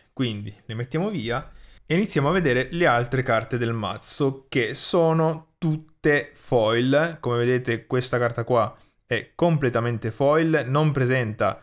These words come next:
strati texturizzati, ma di questo non ci, non ci lamentiamo, ma, eh, come vediamo, come vedete ha questa foilatura che occupa tutta la carta, proprio come le carte rare che siamo abituati a vedere nelle varie espansioni.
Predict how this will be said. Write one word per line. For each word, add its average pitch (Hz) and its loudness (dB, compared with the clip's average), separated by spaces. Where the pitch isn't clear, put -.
strati 123 -2
texturizzati, 143 -2
ma 107 -4
di 120 -6
questo 123 -2
non 120 -2
ci, 117 -4
non 131 0
ci 127 -2
lamentiamo, 165 0
ma, 135 0
eh, 131 -6
come 143 0
vediamo, 117 0
come 135 -2
vedete 123 0
ha 120 0
questa 135 -2
foilatura 127 -2
che - -2
occupa 117 0
tutta - -8
la 104 0
carta, 101 -2
proprio 180 2
come 123 0
le 113 0
carte 117 0
rare 110 -4
che - -6
siamo 123 -2
abituati 123 -2
a 117 2
vedere 113 0
nelle 123 2
varie 117 2
espansioni. 107 -6